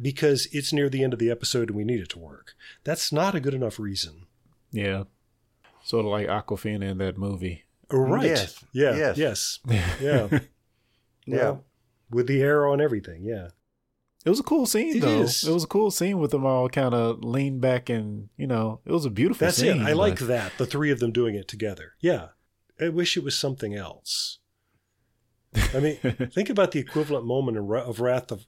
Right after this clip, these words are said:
Speaker 1: in Wrath of Khan. You know, I don't know what
Speaker 2: Yeah.
Speaker 1: Spock is doing in there.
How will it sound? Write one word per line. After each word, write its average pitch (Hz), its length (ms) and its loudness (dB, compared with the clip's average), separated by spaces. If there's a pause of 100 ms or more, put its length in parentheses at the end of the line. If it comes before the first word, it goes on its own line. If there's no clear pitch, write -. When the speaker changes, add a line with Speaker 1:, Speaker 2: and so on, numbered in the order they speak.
(120)
Speaker 1:
in 113 180 -2
Wrath 110 280 -2
of - 120 -16
Khan. 87 420 -12 (500)
You 135 120 2
know, 143 220 0 (140)
I 170 120 0
don't 247 200 0
know 123 140 2
what 101 180 0
Speaker 2:
Yeah. 92 100 0
Speaker 1:
Spock 87 340 -2
is 101 120 -6
doing 95 300 -6
in 90 140 -12
there. 113 360 -6